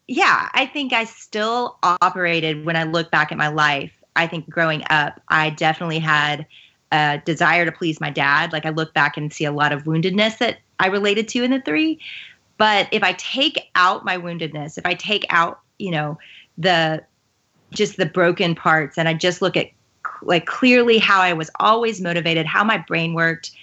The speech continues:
my creativity, um, my inability to sit still. If I, you know,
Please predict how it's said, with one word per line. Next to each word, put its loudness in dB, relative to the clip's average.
my 2
creativity, 0
um, 2
my 2
inability 0
to 0
sit -4
still. 0
If 2
I, 0
you -4
know, -4